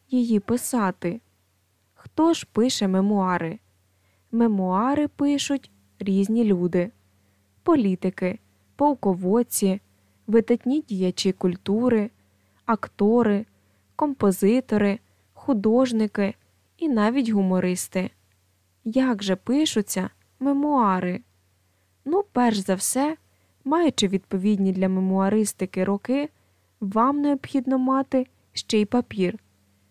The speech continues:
І хоча б харківську авторучку «Золоте перо».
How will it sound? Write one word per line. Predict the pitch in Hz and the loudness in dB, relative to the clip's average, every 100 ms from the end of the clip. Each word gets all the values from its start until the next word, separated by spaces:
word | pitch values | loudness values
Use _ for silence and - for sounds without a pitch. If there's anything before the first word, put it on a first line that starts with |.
| _ | _
І | - | -4
хоча | 269 262 - 269 | 0 0 0 0
б | 240 | 0
харківську | - 262 262 - 226 - 240 | -2 0 0 -2 -4 -4 -4
авторучку | - 233 - 247 277 311 - 190 180 _ _ _ | -2 -2 2 4 4 0 -2 -2 -4 _ _ _
«Золоте | 247 254 254 247 220 | 0 2 2 2 0
перо». | 214 233 247 208 | 0 2 2 2